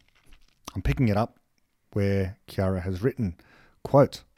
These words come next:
You have transversed several pages in order to understand the connection between physics and information. In what way are you now closer to understanding physical reality? You have discovered by considering the two counterfactual properties that characterize information media,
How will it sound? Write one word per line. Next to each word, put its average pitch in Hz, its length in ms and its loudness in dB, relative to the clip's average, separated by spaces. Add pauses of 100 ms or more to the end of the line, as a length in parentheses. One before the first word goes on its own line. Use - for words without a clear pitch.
(120)
You 185 160 6
have 214 160 4
transversed 117 680 -2
several 156 360 -2
pages 107 440 -4
in 104 80 -2
order 120 180 0
to 120 160 -4
understand 104 420 -2
the 92 60 -6
connection 107 380 -8
between 92 300 -6
physics - 640 -4
and 101 180 -4
information. 92 760 -8 (560)
In 139 140 4
what 202 160 -2
way 147 200 0
are - 20 2
you 123 180 0
now 120 220 -2
closer - 380 -6
to 107 120 -6
understanding 104 680 -6 (200)
physical 110 340 0
reality? 98 520 -6 (680)
You 165 120 4
have 185 100 2
discovered 131 480 0
by 107 120 0
considering 113 520 2
the 107 80 2
two 123 580 4 (340)
counterfactual 147 540 -2
properties 113 380 -4
that - 160 -14
characterize 107 640 -2
information 113 560 -2
media, 85 500 -6